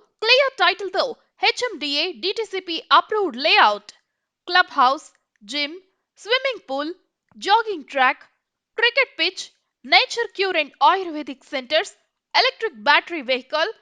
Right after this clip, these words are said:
కాటేజ్ వంటి థర్టీ ప్లస్ వరల్డ్ క్లాస్ అమెనిటీస్ తో అదూరి గ్రూప్ వారు ప్రతిష్టాత్మకంగా మీ ముందుకు తీసుకువచ్చారు మెగా గేటెడ్ కమ్యూనిటీ ప్రాజెక్ట్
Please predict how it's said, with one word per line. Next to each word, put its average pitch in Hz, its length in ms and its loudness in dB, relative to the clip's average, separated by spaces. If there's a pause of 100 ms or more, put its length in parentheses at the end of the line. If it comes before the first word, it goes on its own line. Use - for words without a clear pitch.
(440)
కాటేజ్ 415 500 4
వంటి 277 280 -4 (440)
థర్టీ 494 380 2
ప్లస్ 392 260 -4 (140)
వరల్డ్ 381 260 2
క్లాస్ 359 240 -2 (160)
అమెనిటీస్ 339 540 -6
తో 330 80 4 (420)
అదూరి 494 420 6 (140)
గ్రూప్ 381 280 -4
వారు 294 240 2 (160)
ప్రతిష్టాత్మకంగా 427 1040 0 (160)
మీ 320 180 -2
ముందుకు 370 300 -8 (140)
తీసుకువచ్చారు 311 760 -4 (540)
మెగా 554 260 6 (220)
గేటెడ్ 453 420 2
కమ్యూనిటీ 392 460 2 (100)
ప్రాజెక్ట్ 294 480 -2